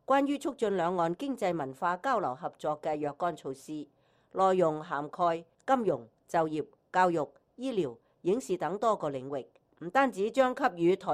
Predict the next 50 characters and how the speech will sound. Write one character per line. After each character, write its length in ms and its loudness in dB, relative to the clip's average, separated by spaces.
資 180 -6
企 180 -4
業 280 -2
同 180 -6
個 220 4
人 360 -2
以 140 0
及 80 -8
大 160 4
陸 200 0
民 200 -4
眾 340 2
同 220 -8
等 220 -4
待 180 0
遇， 280 -10
範 180 2
圍 180 2
之 140 -4
廣 360 4
亦 180 2
前 220 -10
所 180 0
未 180 -4
見。 280 -12
台 120 0
灣 240 4
世 160 2
代 180 4
教 220 4
育 180 6
基 160 -2
金 160 2
會 220 4
執 180 2
行 240 -8
長 280 0
洪 440 -8
耀 160 -2
南 200 -2
表 180 -8
示， 280 -14
目 180 2
前 160 -4
全 220 -2
世 160 0
界 240 2
都 180 4
好 140 -2
關 320 4